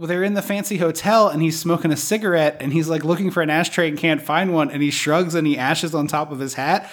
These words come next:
I thought was very, very funny. Like, I legitimately laughed at that 'cause it was so unexpected to me.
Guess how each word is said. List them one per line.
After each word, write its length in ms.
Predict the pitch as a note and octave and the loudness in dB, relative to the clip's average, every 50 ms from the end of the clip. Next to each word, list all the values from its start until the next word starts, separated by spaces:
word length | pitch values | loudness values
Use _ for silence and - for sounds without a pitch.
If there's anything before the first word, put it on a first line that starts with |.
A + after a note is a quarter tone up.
| - - | -14 -4
I 80 | - F3 | -4 0
thought 200 | E3+ C4 C4+ C4 | 4 6 6 8
was 160 | B3+ - - | 6 6 4
very, 500 | - - - E3+ F#3+ C4 F#4 F4+ - C#3 | 0 -6 2 4 6 6 6 4 0 -2
very 320 | C#3 F3+ G#3+ - - E3+ D3 | 2 2 4 6 6 4 4
funny. 300 | D3 - C3 A#2+ G#2+ G#2+ | 2 0 -2 -2 -4 -6
Like, 160 | B2+ C#3 E3 | -6 -2 0
I 100 | F#3 F#3+ | 0 0
legitimately 640 | F#3 G3 G3 F#3+ G#3+ A#3 B3 A#3+ G#3 F#3+ F3+ F3+ E3+ | 2 0 0 0 0 2 2 0 0 0 -2 -2 0
laughed 320 | D#3+ E3 F#3 A3+ - - | 0 2 2 2 0 -2
at 80 | D3+ - | -8 -6
that 160 | C3 B2+ C3+ - | -4 -6 -6 -6
'cause 140 | C#3 C3+ | -8 -6
it 60 | D#3+ D#3 | -4 -4
was 160 | D#3 D3+ - | -2 -2 -2
so 240 | - E3+ E3 E3 E3 | 0 2 4 4 4
unexpected 680 | D#3 D#3+ D#3 C#3 C3 - - E3+ G#3 F#3 D3+ B2 A#2+ | 4 2 2 0 -2 -4 -4 -4 -4 -4 -8 -10 -8
to 60 | C3 | -10
me. 200 | A#2 G#2+ G#2+ A#2 | -8 -8 -10 -10